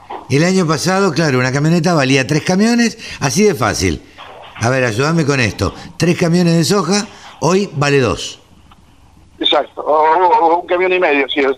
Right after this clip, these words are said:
Speaker 2: es
Speaker 1: Sí.
Speaker 2: un poco el número finito. Pero
Speaker 1: Sí,
Speaker 2: vamos a
Speaker 1: sí,
Speaker 2: poner
Speaker 1: sí.
Speaker 2: que vale dos.
Speaker 1: Pero ponele que vale dos.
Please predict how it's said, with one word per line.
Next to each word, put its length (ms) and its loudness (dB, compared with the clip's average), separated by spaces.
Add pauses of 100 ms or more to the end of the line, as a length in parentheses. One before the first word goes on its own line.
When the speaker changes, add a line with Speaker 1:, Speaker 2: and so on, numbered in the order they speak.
Speaker 2:
es 160 -2
Speaker 1:
Sí. 180 2
Speaker 2:
un 80 -8
poco 300 0
el 240 -4
número 240 -2
finito. 440 -4
Pero 80 -8
Speaker 1:
Sí, 60 2
Speaker 2:
vamos 120 2
a 40 0
Speaker 1:
sí, 60 2
Speaker 2:
poner 140 0
Speaker 1:
sí. 60 2
Speaker 2:
que 60 0
vale 180 2
dos. 320 -2 (220)
Speaker 1:
Pero 200 2
ponele 280 2
que 80 2
vale 220 2
dos. 300 -2